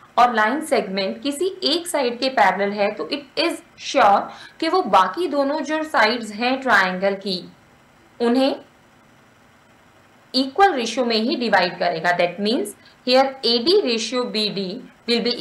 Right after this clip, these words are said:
equals to A E ratio C E। तो इसी रिजल्ट से जुड़ता हुआ हम एक क्वेश्चन फिर से सॉल्व यहाँ पर कर रहे हैं। What the question is? The question is prove that the internal bisector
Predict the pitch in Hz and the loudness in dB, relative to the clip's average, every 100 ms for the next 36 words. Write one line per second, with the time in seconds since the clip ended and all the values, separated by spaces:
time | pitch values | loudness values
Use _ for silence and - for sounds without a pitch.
0 | 254 254 311 320 - 311 339 - 247 294 | -6 -2 -2 -2 -4 -4 -6 -6 -2 0
1 | 370 - 220 311 202 175 170 277 508 - | 0 -2 -4 -2 -2 -2 -2 0 0 0
2 | - - - 269 240 185 165 - _ _ | -12 -12 -2 0 0 -4 -14 -18 _ _
3 | - - 262 262 254 359 339 277 262 277 | -20 -6 -2 -2 0 0 0 2 2 2
4 | - 294 233 - 247 262 254 247 233 208 | -2 -4 -4 0 0 2 0 -2 -2 2
5 | 202 - 254 254 - 247 214 220 226 226 | 2 2 -4 -6 -6 0 4 4 2 -4
6 | 226 233 226 208 202 196 302 240 185 220 | -2 -2 0 2 2 -2 0 2 2 0
7 | 220 202 - 285 285 427 - - - - | 2 2 2 0 0 -2 -10 -20 -12 -6
8 | 233 262 285 370 381 - - 330 415 247 | 2 4 4 0 -4 -6 -2 2 2 4
9 | 233 220 220 254 240 240 269 294 359 233 | 2 2 -2 -4 -2 2 2 4 0 2
10 | 196 190 214 214 175 | 2 2 -4 -2 -4